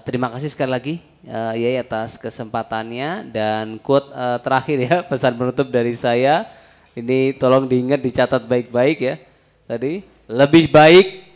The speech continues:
kita menderita karena kedisiplinan daripada kita menderita karena kegagalan, penyesalan, dan kekalahan." Terima kasih. Wassalamualaikum warahmatullahi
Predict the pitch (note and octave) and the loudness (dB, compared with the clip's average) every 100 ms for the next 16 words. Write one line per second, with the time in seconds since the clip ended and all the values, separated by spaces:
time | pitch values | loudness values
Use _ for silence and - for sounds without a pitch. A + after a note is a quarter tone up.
0 | _ _ _ - F3+ G3 G3 F#3+ F3+ F3 | _ _ _ -2 0 4 4 6 6 6
1 | F3 F3+ E3+ F3+ F#3 - _ _ _ B2+ | 6 6 6 6 0 -16 _ _ _ -2
2 | A#2+ A2 - F#3+ F#3 F#3 G3+ G3+ G#3 G#3+ | 0 -6 4 4 6 4 4 6 6 2
3 | C4 C#4+ _ _ _ A#2 A2 - D#3 E3+ | 2 -6 _ _ _ -6 -6 4 6 6
4 | E3+ D#3+ D#3+ C#3+ C#3 C3+ C3+ D3+ C3+ C#3 | 4 6 6 4 4 4 4 4 2 2
5 | - - _ B2+ A#2 A2 B2+ B2 - A#2+ | -8 -20 _ 0 0 -6 -4 -6 -2 -2
6 | A2+ G#2 F#2+ _ - A#2+ A2+ G#2 A#2 G#2 | -2 -6 -8 _ -6 -6 -6 -4 -4 -4
7 | G2+ F#2 _ _ _ A#2+ G#2+ F#2 _ - | -8 -12 _ _ _ -2 -2 -6 _ -14
8 | G#2+ G#2 G2+ G2 - F#2+ F#2+ _ _ _ | -6 -6 -6 -8 -12 -14 -16 _ _ _
9 | _ - C#3 C#3+ C#3+ - E3 D#3 - _ | _ -2 0 2 2 2 0 -2 -20 _
10 | A2 - D3 C#3+ C3 B2+ B2+ B2 B2+ B2 | -6 0 4 4 6 4 4 0 2 2
11 | A#2+ A#2+ A#2 G#2+ A2 G#2+ A#2 G#2+ G2+ | 0 0 2 2 -2 -4 -4 -4 -8